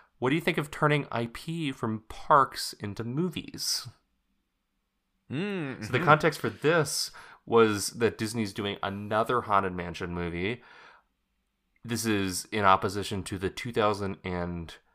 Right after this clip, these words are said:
Speaker 1: three?
Speaker 2: I think.
Speaker 1: Six?
Speaker 2: Eddie Murphy. Let's see.
Speaker 1: Yeah. It, like, the movie has Bush era energy, but, like, I don't remember when
Speaker 2: Two thousand,
Speaker 1: it was.
Speaker 2: two thousand three.
Speaker 1: Ah, yes.
Speaker 2: Yeah, two thousand three. Yeah, you got it.
Speaker 1: Have I,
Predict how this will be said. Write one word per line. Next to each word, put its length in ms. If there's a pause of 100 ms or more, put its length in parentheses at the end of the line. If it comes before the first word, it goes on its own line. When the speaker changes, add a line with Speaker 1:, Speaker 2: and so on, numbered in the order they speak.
(440)
Speaker 1:
three? 540 (1300)
Speaker 2:
I 100
think. 160
Speaker 1:
Six? 200
Speaker 2:
Eddie 180
Murphy. 380 (260)
Let's 220
see. 100 (580)
Speaker 1:
Yeah. 300 (220)
It, 300
like, 140
the 80
movie 200
has 140
Bush 280
era 260
energy, 420
but, 140
like, 100
I 80
don't 80
remember 280
when 180
Speaker 2:
Two 80
thousand, 240
Speaker 1:
it 80
was. 80
Speaker 2:
two 100
thousand 300
three. 260 (640)
Speaker 1:
Ah, 360
yes. 260
Speaker 2:
Yeah, 80 (220)
two 100
thousand 260
three. 140 (260)
Yeah, 160
you 100
got 200
it. 180 (360)
Speaker 1:
Have 120
I, 140